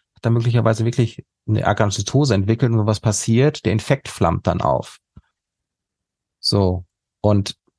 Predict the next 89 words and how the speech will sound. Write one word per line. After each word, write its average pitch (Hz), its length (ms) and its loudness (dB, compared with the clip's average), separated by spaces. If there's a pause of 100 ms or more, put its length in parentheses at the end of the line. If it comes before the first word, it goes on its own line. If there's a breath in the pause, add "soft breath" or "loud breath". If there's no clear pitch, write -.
(260)
im 104 120 0
schlimmsten 127 400 0
Fall, 120 500 2
und 104 200 -2
das 101 140 -4
ist - 140 -2
ja 101 120 2
leider 104 280 2
dann 107 200 0
das, 104 180 -2
was 101 140 0
ja 101 100 0
da 101 140 0
noch 104 180 -4
passieren 110 400 0
kann, 120 260 0
ist, - 500 -4
der 98 120 0
meldet 107 320 2
sich 120 240 0
beim 98 160 0
Arzt, 110 320 0
also 101 160 0
das 92 160 0
wäre 98 140 4
ja 90 40 0
gut, 120 200 2
wenn 139 80 2
er 131 80 2
sich 123 100 -2
beim 117 140 2
Arzt 120 140 0
meldet, 98 140 -2
das - 80 -12
wäre 101 60 -4
nicht 98 100 -4
der 92 60 -2
schlimmste 101 300 -2
Fall, 113 140 2
aber 98 80 2
der 87 40 0
schlimmste - 240 -2
Fall, 101 140 2
was 104 100 0
dann 92 100 0
passieren 107 280 0
würde, 110 180 2
ist, 101 180 -4 (360 loud breath)
okay, 107 240 0
das 101 160 0
Antibiotikum 110 500 2
scheint - 240 0
nicht 113 140 0
zu 104 100 -2
greifen 120 560 0
und 101 140 -2
er 95 80 0
kriegt - 200 -4
dann 98 120 2
einfach 95 340 0
ein - 100 2
anderes 107 520 2
und 104 140 0
soll 104 140 2
vor 85 200 -2
allen 110 140 4
Dingen 107 140 0
wieder 104 200 2
weiter 104 240 2
Metamizol 104 520 0
nehmen, 104 160 0
weil 82 120 0
es - 120 -6
hat 233 120 0
ihm 117 100 0
ja 110 60 4
am 98 80 0
Anfang, 143 360 0
die 101 100 0
ersten - 200 -4
ein, 110 100 -2
zwei, - 180 -2
drei 101 140 -2
Tage 117 240 0
ja 90 60 -2
auch - 80 -6
echt - 160 -8
gut 123 140 0
geholfen. 120 560 0